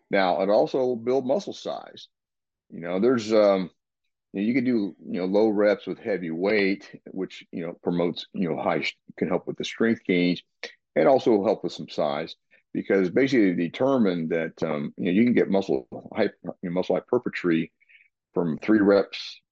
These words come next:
all the way to a hundred as long as you go to muscular failure.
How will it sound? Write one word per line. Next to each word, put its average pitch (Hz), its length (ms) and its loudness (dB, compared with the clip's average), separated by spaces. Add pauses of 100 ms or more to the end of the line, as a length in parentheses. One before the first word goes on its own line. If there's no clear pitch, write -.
(200)
all 90 140 4
the 95 80 2
way 90 220 2
to 92 340 -6
a 87 40 -2
hundred 95 400 -2
as 80 140 -10
long 92 320 -4
as 82 160 -10
you 90 380 -4 (360)
go 92 120 0
to 82 80 0
muscular 82 440 -4 (120)
failure. 87 460 2